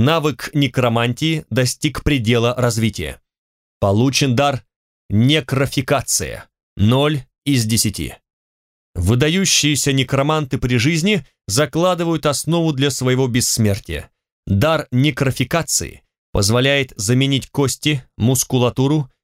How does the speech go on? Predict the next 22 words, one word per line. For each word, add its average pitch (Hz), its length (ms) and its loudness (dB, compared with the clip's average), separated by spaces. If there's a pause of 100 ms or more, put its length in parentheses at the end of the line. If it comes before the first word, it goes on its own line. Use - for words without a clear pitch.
(140)
и 156 100 2
связки 160 520 0
сильнейшей 147 800 2 (160)
некротической 131 960 0
мускулатурой. 120 840 -2 (280)
Старение 165 600 0
тела 180 240 0
замедляется, 139 800 -2 (160)
сила 180 400 2
и 170 160 -2
ловкость 156 580 -2
возрастают 131 760 0
до 131 160 -2
трёх 113 380 -2
раз. - 400 -2 (360)
Каждый 143 480 0
пройденный 135 640 0
этап - 400 -4
некрофикации 131 1000 -2 (440)
даёт 127 600 0
двадцатипроцентное 127 1200 0
усиление 101 720 -2